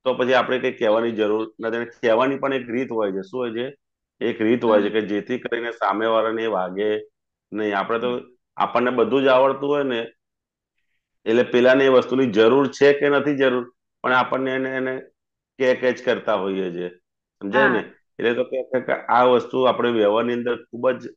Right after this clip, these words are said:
Speaker 1: જાગૃતિની જરૂર છે એવું છે. એક, અને જો એવા કોઈ પણ મશીનની અંદર આ આંગળી કપાવવાની છે, સમજે? એટલે કે, કે આ, પછી એની આગળ શું કહે છે કે આગ્રહવાળી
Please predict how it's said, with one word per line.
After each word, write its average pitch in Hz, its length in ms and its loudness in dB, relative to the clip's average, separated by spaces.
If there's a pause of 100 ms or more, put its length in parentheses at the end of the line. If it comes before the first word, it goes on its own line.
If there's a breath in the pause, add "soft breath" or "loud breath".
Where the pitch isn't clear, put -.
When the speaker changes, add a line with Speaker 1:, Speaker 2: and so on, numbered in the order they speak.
Speaker 1:
જાગૃતિની 113 680 -4
જરૂર 101 320 -2
છે 101 120 -6
એવું 95 240 -4
છે. 90 160 -4 (420)
એક, - 200 -10 (720)
અને 120 180 0
જો 123 100 0
એવા 123 460 6 (920)
કોઈ 127 140 4
પણ 139 500 -2
મશીનની 127 440 -4
અંદર 123 160 -4 (3000)
આ 113 360 0 (640)
આંગળી 107 260 -4
કપાવવાની 101 840 -2 (460)
છે, 90 100 -2
સમજે? 120 320 -2
એટલે - 520 -8
કે, 113 140 -2
કે 113 140 0
આ, 104 280 2
પછી 113 140 2
એની 120 200 2
આગળ 117 260 2
શું 127 160 -2
કહે 123 100 0
છે 117 80 0
કે 117 60 0
આગ્રહવાળી 120 800 0